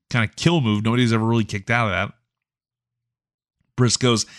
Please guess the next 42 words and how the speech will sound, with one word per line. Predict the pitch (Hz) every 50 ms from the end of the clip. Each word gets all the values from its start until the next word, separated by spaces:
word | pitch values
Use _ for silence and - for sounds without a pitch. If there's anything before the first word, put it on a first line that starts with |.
| - - - _ -
hit | - 127 120
an | 113 - -
elevated | 127 131 131 127 117 120 113 113 110
neck | 110 123 120 110 _ -
breaker | 123 120 117 - - 117 110
for | 104 - - 101 92 -
two. | - - 143 143 147 147 147 - _ _ _ _ _ _ _ _ 110
Jay | 104 131 131 127
tried | - 127 120 117
to | 120
hit | 120 113
the | 104
Jay | 98 92 - 113 113
Driller, | 101 98 113 113 110 110
but | 101 107 -
Anderson | - 107 113 104 95 - - 92
gets | 87 95 87 -
out | 123 127 127 123
of | 127
it. | 127 127 _ - 110
Doomsday | 104 101 120 123 120 117 110 107 107 104 117 117 120
Device | 117 113 104 107 101 98 -
tees, | - - 131 151 156 131
but | 110 120
an | 110 - -
eye | 117 135 135
poke | - - 131 123 113
f-, | - - - _
from | - 110 98
Carl | - - - 117 117 117
gets | 107 101 98 - -
out | 131 135 139
of | 135 135
it. | 139 - _ _ _ _ _ _ _ _ _ _ _ _ _ _ _ _ _ _ _ _ -
And | 104 104 104 104 104
Mark | 110 123 120 113 -
gets | - 117 - - - -
hit | - _ - 139 139 - -
with | 110 95
a | 98
gun | 92 101 101 127 151 165 160
stun | - - - 104 101 95 92 90 92